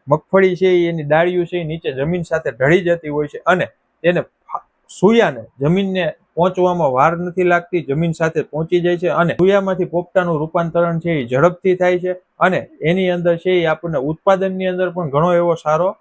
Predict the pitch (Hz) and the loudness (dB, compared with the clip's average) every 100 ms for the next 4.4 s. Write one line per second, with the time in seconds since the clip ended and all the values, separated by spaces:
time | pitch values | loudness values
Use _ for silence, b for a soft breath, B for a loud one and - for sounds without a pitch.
0 | _ _ _ _ _ _ _ _ - 175 | _ _ _ _ _ _ _ _ 0 2
1 | 180 165 165 170 175 208 220 135 156 180 | 2 -2 -2 -4 -2 -2 -2 2 4 4
2 | 170 180 180 185 135 143 185 175 170 _ | 2 -2 -2 -4 0 2 2 2 -4 _
3 | 160 139 - 151 180 170 170 175 165 151 | -10 -8 -10 -4 0 2 0 -2 -4 -4
4 | 151 160 156 151 | 0 0 0 -4